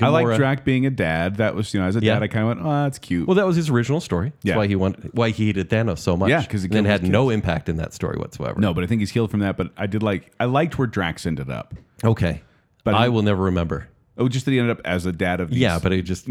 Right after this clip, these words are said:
Speaker 1: <laughs> twelve million kids.
Speaker 2: Sure.
Speaker 1: Uh, but then, yeah, Peter's story. And then, so Peter goes home, and I was like, "I like that." But then I, I thought he was going home for,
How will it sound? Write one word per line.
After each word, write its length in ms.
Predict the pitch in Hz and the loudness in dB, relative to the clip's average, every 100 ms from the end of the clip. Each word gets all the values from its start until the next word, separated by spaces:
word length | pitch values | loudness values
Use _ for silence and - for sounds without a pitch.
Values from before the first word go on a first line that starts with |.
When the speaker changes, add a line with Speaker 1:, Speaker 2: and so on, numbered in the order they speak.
| - | -8
Speaker 1:
<laughs> 140 | - | -8
twelve 320 | - 113 98 | -2 0 2
million 320 | 104 95 87 87 | 0 0 0 0
kids. 340 | 98 65 - | -2 -4 -6
Speaker 2:
Sure. 320 | - 95 80 - - _ _ _ | 0 0 0 -6 -18 _ _ _
Speaker 1:
Uh, 200 | 110 110 | 0 2
but 100 | 104 123 | 2 2
then, 200 | 113 101 | 2 2
yeah, 140 | 104 | 0
Peter's 340 | - 127 127 - | 0 2 2 2
story. 260 | 127 117 151 | 2 2 2
And 80 | |
then, 220 | 165 156 131 | 0 0 0
so 120 | 139 | 0
Peter 200 | 160 147 | 2 2
goes 180 | 131 117 | 2 2
home, 120 | 139 | 2
and 80 | 123 | 4
I 40 | 113 | 2
was 100 | 110 | 2
like, 120 | 101 | 0
"I 40 | |
like 240 | 104 165 - | 2 0 0
that." 180 | 110 87 | 0 0
But 100 | 113 | 0
then 400 | 147 156 135 107 - _ _ - | 0 2 0 -4 -10 _ _ 0
I, 140 | 131 - | 0 2
I 140 | 180 | 0
thought 180 | 202 170 | 2 2
he 60 | |
was 120 | 127 107 | 2 2
going 240 | 117 104 | 2 2
home 240 | 101 104 | 2 0
for, 480 | 95 107 95 82 78 | 0 0 2 0 -4